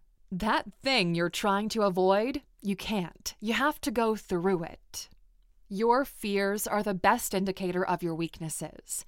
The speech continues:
We're scared of things we're not good at, and one can minimize fear through preparation. Most of the time you postpone starting because you don't know how to make the entire thing happen.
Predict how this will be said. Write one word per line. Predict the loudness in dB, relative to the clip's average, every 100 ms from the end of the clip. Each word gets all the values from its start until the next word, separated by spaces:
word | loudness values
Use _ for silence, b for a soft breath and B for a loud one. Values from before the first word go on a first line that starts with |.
| B B B
We're | -4 -2
scared | -2 -6 -4 -2 0 0
of | 0
things | -4 -4 -4
we're | -4
not | 0 2 2 0
good | 0 2
at, | 2 0
and | 0 -2 B B
one | 0 2 2
can | -2 0
minimize | 0 0 4 4 4 -2 -6
fear | -6 -2 2 2 0 -4 b
through | -8 -2 0
preparation. | -2 0 -2 2 2 2 2 0 -4 -6 -12 -20 -20 B B B -4
Most | -2 -2
of | -4
the | -4
time | -4 -2 0
you | -2
postpone | -2 -2 -2 -2 -4 -2 -2
starting | -4 -4 -4 -2
because | -2 -2 -2
you | 0
don't | -2 0
know | 0 0
how | 4 4 4
to | 2
make | 0 0 0
the | -4
entire | -4 -2 2 4 2
thing | 0 -2
happen. | -2 -6 -6 -12 -14